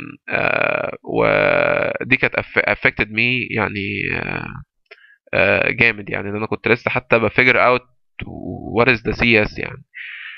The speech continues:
آه، المهم، تاني حاجة الاتيتيود بتاعهم، كان هم بصراحة الاتيتيود بتاعهم، آه، اللي هو: "أنا هخش الامتحان ده، آه، يا قاتل يا مقتول، يعني، أنا هخش، هخش،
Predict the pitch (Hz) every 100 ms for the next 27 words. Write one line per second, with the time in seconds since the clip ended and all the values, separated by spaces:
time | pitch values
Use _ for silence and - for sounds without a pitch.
0 | - - - 101 104 104 92 131 151 143
1 | 151 160 160 151 165 190 - 107 107 110
2 | 131 123 107 101 101 - 113 139 135 113
3 | 123 123 - 104 123 120 - 127 120 127
4 | 117 - - 98 98 98 87 110 104 107
5 | 110 110 104 120 123 104 - 120 117 127
6 | - _ _ _ _ - 95 104 104 101
7 | 101 98 90 101 104 104 101 113 123 107
8 | 98 - 104 98 98 101 101 - 127 -
9 | 107 110 107 - -